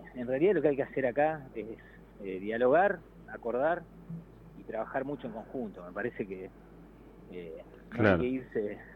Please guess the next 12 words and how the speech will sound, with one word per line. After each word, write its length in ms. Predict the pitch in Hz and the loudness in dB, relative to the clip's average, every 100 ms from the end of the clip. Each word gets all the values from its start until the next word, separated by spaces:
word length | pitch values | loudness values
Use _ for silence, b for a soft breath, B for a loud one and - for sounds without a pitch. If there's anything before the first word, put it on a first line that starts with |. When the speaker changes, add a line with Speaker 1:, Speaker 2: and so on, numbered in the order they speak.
| - - - - - - | -20 -20 -20 -20 -20 -4
Speaker 1:
en 160 | 123 | -2
palabras, 480 | 117 139 185 190 160 | 2 6 6 6 2
ni 80 | 135 | -4
en 80 | 123 | -8
peleas, 460 | 117 165 180 170 | -6 -4 -2 -4
ni 160 | 127 117 | -6 -8
en 80 | 117 | -8
echar 280 | 123 143 139 | -4 -4 0
culpas 400 | 170 175 180 175 - - - - - - - - | 0 2 -2 -2 -12 -18 -18 -16 -16 -16 -16 -14
y 40 | |
responsabilidades, 640 | - - 131 139 156 214 196 | -14 -8 -2 0 4 2 2
que 320 | 117 113 | -4 -6